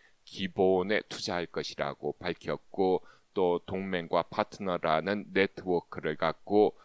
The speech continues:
노력을 일치시킬 것이라면서 미국의 우군을 십 분 활용해 중국 포위망을 구축,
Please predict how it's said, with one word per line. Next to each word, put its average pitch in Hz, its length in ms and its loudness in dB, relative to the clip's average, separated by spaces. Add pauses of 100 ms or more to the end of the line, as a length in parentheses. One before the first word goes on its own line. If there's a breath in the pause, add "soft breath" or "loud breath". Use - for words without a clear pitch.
(120)
노력을 85 840 2 (100)
일치시킬 104 880 -6
것이라면서 73 1000 0 (340 soft breath)
미국의 120 520 -2
우군을 120 500 -4
십 - 260 -8 (100)
분 117 220 -2
활용해 95 640 2 (320 soft breath)
중국 135 380 -2
포위망을 107 680 2
구축, - 500 -6